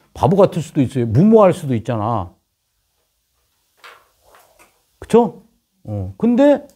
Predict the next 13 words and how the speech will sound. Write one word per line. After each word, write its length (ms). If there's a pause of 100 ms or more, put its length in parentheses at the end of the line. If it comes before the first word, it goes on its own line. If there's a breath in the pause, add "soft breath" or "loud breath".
(500)
쓰러졌다가 800
또 360
뭐 240
이렇게, 420 (180)
이, 260
이, 20
이, 1120
그러니까 220
이게 220
용기 300
같은 280
거야, 120
용기. 180